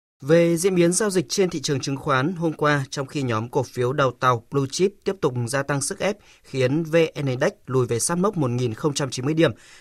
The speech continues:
và ghi nhận phiên giảm thứ tư liên tiếp, thì dòng tiền chuyển hướng sang hoạt động mạnh ở các mã vừa và nhỏ.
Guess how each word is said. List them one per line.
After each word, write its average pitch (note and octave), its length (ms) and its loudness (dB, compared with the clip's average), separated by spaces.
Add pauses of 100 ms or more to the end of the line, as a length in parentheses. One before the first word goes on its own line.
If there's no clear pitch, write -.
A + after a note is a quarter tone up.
(140)
và E3+ 180 2
ghi F3+ 120 0
nhận F#3 220 0
phiên F3 320 -2
giảm D#3 240 -4
thứ C3 160 -6
tư E3 200 0
liên D#3 180 -2
tiếp, G#3 180 4 (380)
thì E3+ 200 2
dòng E3 240 0
tiền D#3+ 300 2
chuyển C#3 260 -2
hướng C3 260 -2
sang D#3+ 360 -2
hoạt D3+ 240 -4
động C3+ 200 -2
mạnh C#3+ 200 -2
ở B2+ 160 -2
các E3 240 -4
mã E3+ 340 -2
vừa D3 320 0
và A#2+ 100 -4
nhỏ. A#2+ 300 0